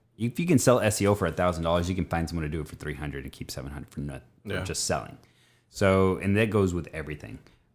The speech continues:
Speaker 1: Um, but I'm one of those guys that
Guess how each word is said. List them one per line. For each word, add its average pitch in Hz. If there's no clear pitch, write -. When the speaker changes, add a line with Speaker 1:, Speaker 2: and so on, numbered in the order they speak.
Speaker 1:
Um, 82
but 120
I'm 98
one 107
of 101
those 92
guys 82
that 76